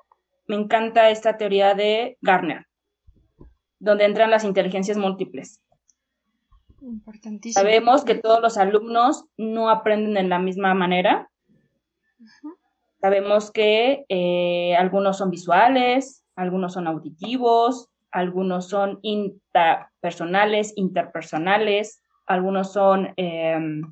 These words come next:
Speaker 1: kinestésicos, hay algunos que son, eh, lógicos matemáticos.
Speaker 2: Ujú, musicales.
Speaker 1: Entonces, ahí es donde entras tú como diciendo, "Ah,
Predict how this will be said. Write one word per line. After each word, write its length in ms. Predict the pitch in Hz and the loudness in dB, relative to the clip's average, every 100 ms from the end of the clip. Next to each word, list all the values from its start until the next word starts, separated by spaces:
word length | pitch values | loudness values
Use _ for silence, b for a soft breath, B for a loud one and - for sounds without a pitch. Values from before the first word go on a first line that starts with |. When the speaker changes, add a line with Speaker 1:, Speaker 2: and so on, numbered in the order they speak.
| - _ _ _ _ _ _ | -18 _ _ _ _ _ _
Speaker 1:
kinestésicos, 1000 | - 175 175 196 220 226 - 202 214 - _ _ _ _ _ _ _ - | -6 -6 -2 -2 0 -2 2 4 4 0 _ _ _ _ _ _ _ -4
hay 280 | 202 202 202 | 2 4 4
algunos 400 | 190 196 196 - | 2 0 -4 -6
que 120 | 185 | -10
son, 520 | - 196 190 190 - | 2 4 4 2 -2
eh, 420 | - 175 170 160 160 | -6 -6 -4 -4 0
lógicos 480 | 190 190 185 180 | 0 -2 -6 -6
matemáticos. 1040 | 151 139 147 180 226 262 - 208 196 196 - | -6 -6 -2 0 -2 -4 0 4 4 0 -12
Speaker 2:
Ujú, 460 | 240 214 220 208 226 _ | -16 -14 -16 -16 -20 _
musicales. 640 | 233 214 214 - 214 220 233 | -18 -18 -20 -16 -12 -10 -8
Speaker 1:
Entonces, 640 | 208 214 254 254 339 - _ _ _ _ _ _ _ _ _ _ _ _ _ | -8 -8 -2 2 2 -2 _ _ _ _ _ _ _ _ _ _ _ _ _
ahí 640 | 190 196 226 311 339 240 - | -4 0 2 2 2 0 -4
es 260 | 226 226 226 | -4 -2 -2
donde 400 | 226 220 208 226 | -2 0 0 2
entras 420 | 277 277 214 - | 4 4 2 -2
tú 160 | 254 254 | -12 -6
como 180 | 233 | -4
diciendo, 260 | 202 202 208 - | -2 -2 -4 -4
"Ah, 580 | 233 302 330 262 196 | 2 6 6 6 2